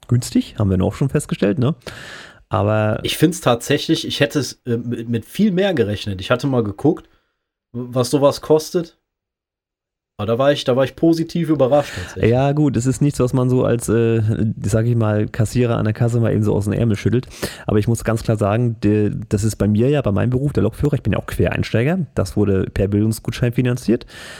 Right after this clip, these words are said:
Speaker 1: Und auch sowas von der Hofa ist ja auch per Bildungsgutschein machbar. Da muss man natürlich dummerweise für arbeitslos sein. Also ich kann nicht empfehlen, euch jetzt arbeitslos
Speaker 2: Genau.
Speaker 1: zu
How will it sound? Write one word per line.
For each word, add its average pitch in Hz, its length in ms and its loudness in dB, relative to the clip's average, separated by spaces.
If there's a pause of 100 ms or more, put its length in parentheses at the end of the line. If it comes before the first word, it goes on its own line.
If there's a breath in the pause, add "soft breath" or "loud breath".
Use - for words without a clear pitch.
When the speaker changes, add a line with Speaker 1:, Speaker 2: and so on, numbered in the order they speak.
(120 loud breath)
Speaker 1:
Und 104 160 0
auch 107 160 0
sowas 101 640 0
von - 140 0
der 98 80 2
Hofa 101 320 0
ist - 140 -4
ja 95 80 4
auch 98 160 -2
per 98 140 -2
Bildungsgutschein 98 600 0
machbar. 92 360 -2
Da 87 100 -2
muss 95 180 -2
man 101 80 0
natürlich 98 280 -2
dummerweise 95 400 0
für 104 80 -2
arbeitslos 101 400 0
sein. 82 120 0
Also 87 140 -2
ich 98 80 -4
kann 104 140 0
nicht 113 160 0
empfehlen, 110 280 2
euch 110 120 0
jetzt 110 160 -2
arbeitslos 117 460 0
Speaker 2:
Genau. 123 340 4
Speaker 1:
zu 123 60 2